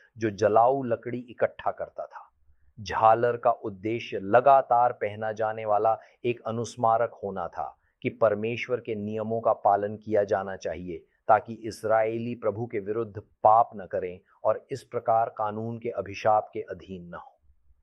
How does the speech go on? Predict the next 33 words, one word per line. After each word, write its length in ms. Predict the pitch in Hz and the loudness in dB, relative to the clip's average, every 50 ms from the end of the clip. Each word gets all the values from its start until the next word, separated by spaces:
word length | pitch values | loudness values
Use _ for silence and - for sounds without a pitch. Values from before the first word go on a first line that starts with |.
| _ _ _ - _ _ | _ _ _ -20 _ _
झालर 480 | 107 101 - 117 123 139 165 202 233 233 | 2 6 10 12 12 12 12 12 10 8
को 160 | 226 247 226 | 6 0 -2
कैसे 340 | 220 - 185 180 - 220 220 | 2 2 2 4 6 4 4
बनाया 420 | 190 180 170 170 170 175 180 180 | 6 6 4 6 6 6 6 4
और 140 | 175 170 156 | 4 4 2
पहना 400 | 147 - 151 131 135 143 170 175 | 2 2 4 4 6 6 6 4
जाना 260 | 175 165 165 160 165 165 | 4 4 2 2 0 0
चाहिए, 360 | 160 165 147 156 170 170 165 - - - - _ | 0 0 2 2 2 2 0 -4 -14 -18 -10 _
इस 140 | 170 175 165 | 2 2 4
बारे 280 | 156 156 151 147 156 156 | 8 8 8 8 8 4
में 100 | 160 151 | 2 0
ज्यादातर 600 | 127 107 127 131 135 135 151 151 143 - 156 143 120 | 2 6 8 8 8 8 6 2 2 0 -2 -2 0
विवरण 440 | 110 123 131 123 131 139 143 139 | 4 4 4 4 4 2 2 2
परंपरा 460 | 123 - 127 127 127 120 139 135 135 127 | 2 0 0 0 0 -2 2 2 2 2
से 160 | - 151 131 | 2 -4 -6
जुड़े 300 | 113 110 107 104 110 104 | -4 -2 -2 0 0 -2
हैं। 260 | 87 87 80 92 - _ _ _ _ _ _ _ | -2 -6 -10 -16 -20 _ _ _ _ _ _ _
हमें 320 | - 135 139 151 160 151 127 | 2 4 6 6 6 6 8
बाइबल 360 | 127 123 131 131 135 156 156 | 10 10 10 8 6 2 0
के 160 | 147 - 143 120 | 2 0 -2 -2
प्राथमिक 540 | - - 127 127 127 - - 147 151 139 135 | 2 4 4 4 4 4 2 -2 -4 -2 -2
निर्देश 540 | 117 113 113 107 104 123 127 139 131 - - 101 | -2 0 0 0 0 0 0 0 -2 -4 -8 -8
यही 320 | 110 113 127 127 151 202 175 | 0 2 4 6 6 4 4
गिनती 480 | 139 127 113 104 98 - 107 104 123 - _ - - - _ _ _ | 4 2 2 2 0 -4 -6 -8 -8 -8 _ -20 -20 -20 _ _ _
पन्द्रह 400 | 143 135 135 131 131 156 175 170 | 4 6 6 6 6 6 6 6
में 140 | 160 135 113 | 6 2 0
मिलते 320 | 104 101 95 92 - 101 95 | 0 -2 -2 -4 -4 -6 -8
हैं 200 | 87 95 104 - - - - _ | -8 -8 -10 -12 -16 -20 -4 _
और 220 | 135 127 - - _ 208 | 0 0 0 0 _ -2
इस 200 | 220 208 - 160 | -2 0 -2 -4
विषय 320 | 147 131 - 147 139 127 | -4 -2 0 2 2 0
पर 240 | 113 - 120 123 135 - - - _ _ - | 2 0 -2 -2 -2 -6 -14 -20 _ _ -12
बहुत 800 | 123 117 135 156 160 147 147 165 180 185 185 190 185 - - | -2 4 8 8 8 8 8 8 10 10 10 8 4 0 -6